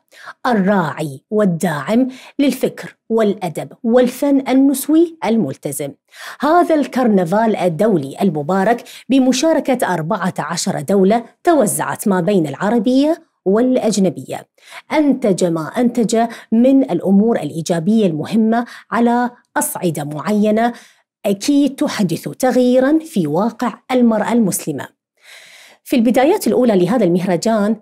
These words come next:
كان إن افتتاحية إن شاء الله بهذه اللقاءات مع الزميلة الإعلامية الأستاذة ريم الوريمي، وختامها مسك إن شاء الله معها في هذا الحوار المبارك ضمن هذه القراءات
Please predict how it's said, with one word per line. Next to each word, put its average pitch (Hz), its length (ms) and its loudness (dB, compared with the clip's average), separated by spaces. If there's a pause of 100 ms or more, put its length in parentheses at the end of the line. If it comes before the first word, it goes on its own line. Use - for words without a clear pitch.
(140)
كان 277 280 0
إن 202 220 2
افتتاحية 190 720 -2
إن 185 60 -2
شاء - 220 -4
الله 156 140 -2
بهذه 170 560 -2
اللقاءات 196 600 -2 (240)
مع 196 580 0
الزميلة 190 680 2
الإعلامية 175 680 0
الأستاذة 240 720 -2
ريم 262 540 2
الوريمي، 143 580 0 (360)
وختامها 190 840 0
مسك 220 320 -2
إن 247 120 2
شاء 240 300 -2
الله 202 280 0
معها 202 500 -2 (280)
في 247 180 0
هذا 233 500 0
الحوار 185 580 0
المبارك 202 640 0 (240)
ضمن 190 200 2
هذه 226 640 2
القراءات 269 840 0